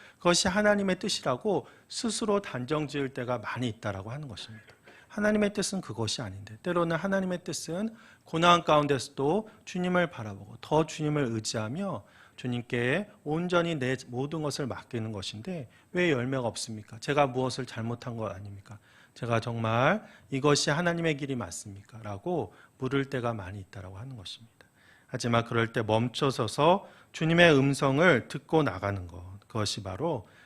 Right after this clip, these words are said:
아, 하나님의 뜻, 내 모든 것을 버려버리고 포기하고 단념하는 것이 아니라 멈춰서 하나님의 음성을 듣는 것이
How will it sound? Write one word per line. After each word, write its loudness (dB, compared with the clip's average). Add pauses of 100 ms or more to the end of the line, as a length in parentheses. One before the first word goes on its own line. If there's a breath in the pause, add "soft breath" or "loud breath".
(140 loud breath)
아, -16
하나님의 -6
뜻, -8 (380 soft breath)
내 -4
모든 -4
것을 -6
버려버리고 -4
포기하고 -4
단념하는 -2
것이 -4
아니라 0 (420 loud breath)
멈춰서 2 (200 loud breath)
하나님의 -2
음성을 -4
듣는 -8
것이 -4